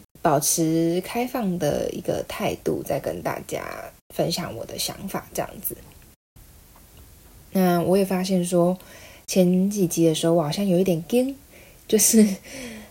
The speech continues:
不敢有什么太多的情绪起伏。后来我自己在听的时候就觉得这样好像有点无聊，所以我这一次就比较，呃，open 的来跟大家聊咯。好，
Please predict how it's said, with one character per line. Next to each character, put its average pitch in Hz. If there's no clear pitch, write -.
不 247
敢 170
有 160
什 170
么 139
太 170
多 165
的 165
情 156
绪 170
起 -
伏。 -
后 240
来 214
我 151
自 185
己 165
在 185
听 180
的 170
时 170
候 165
就 196
觉 165
得 156
这 233
样 226
好 175
像 214
有 202
点 180
无 165
聊， 190
所 -
以 208
我 170
这 190
一 190
次 196
就 190
比 156
较， 156
呃， -
open 240
的 175
来 156
跟 175
大 180
家 170
聊 156
咯。 233
好， -